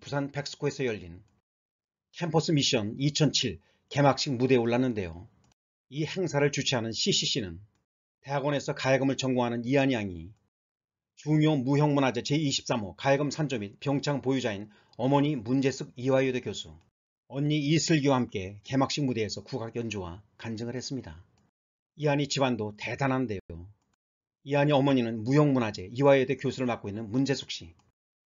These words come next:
이한이 아버지 이상업 씨는 국가정보원 제이 차장 출신입니다.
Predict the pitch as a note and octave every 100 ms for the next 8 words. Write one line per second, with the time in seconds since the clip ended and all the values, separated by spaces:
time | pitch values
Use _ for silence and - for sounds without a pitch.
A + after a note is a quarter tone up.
0 | _ C#3 C#3+ C#3+ C3 B2 B2 B2+ B2+ C3
1 | C#3 - A2+ F#2 A2 - _ _ - C#3
2 | D3 C#3 A#2+ B2 A#2 - C3 C#3 - -
3 | D3 - - E3 C#3+ F2